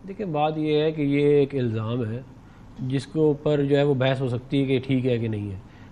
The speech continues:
मगर जो इनके ऊपर, जो इनका मामला है वो इल्जाम नहीं है, वो एक फैक्ट है। इन्होंने खाली ये काम नहीं किया, सुन ले मेरी बात को,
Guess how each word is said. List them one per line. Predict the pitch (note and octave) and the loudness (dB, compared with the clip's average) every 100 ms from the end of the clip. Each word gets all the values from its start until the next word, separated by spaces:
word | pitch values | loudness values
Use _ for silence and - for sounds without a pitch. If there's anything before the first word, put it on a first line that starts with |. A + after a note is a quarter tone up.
| - | -4
मगर | D3+ F#3+ | 2 4
जो | F#3+ G3 | 4 4
इनके | G3 A3 | 4 4
ऊपर, | A3+ A3+ G#3 F3+ | 6 6 4 0
जो | D#3+ | 0
इनका | F#3+ G3 A#3+ | 2 6 6
मामला | A3 G3+ G#3+ A#3+ | 6 4 6 4
है | |
वो | A#3 A3+ | 4 2
इल्जाम | G3+ E3+ G3 | 4 4 4
नहीं | G#3 A#3+ G3 | 4 2 0
है, | G#2 - - - - - - - | -4 -8 -20 -20 -20 -20 -20 0
वो | F#3 | 4
एक | A3+ | 4
फैक्ट | - B3 B3 B2 | 6 6 6 -6
है। | F#2 - - - - - F3 | -8 -12 -20 -20 -20 -6 2
इन्होंने | G#3+ A#3+ B3+ | 6 8 6
खाली | A3+ A3+ | 6 4
ये | A#3+ B3 | 4 2
काम | A#3+ B3+ | 2 2
नहीं | D#4 G#3+ | 2 0
किया, | E3+ G#2 - - | -2 -6 -12 -6
सुन | A3 | -2
ले | A#3 | -2
मेरी | F3+ D3 | -2 -4
बात | B2 G2+ | -8 -12
को, | - | -16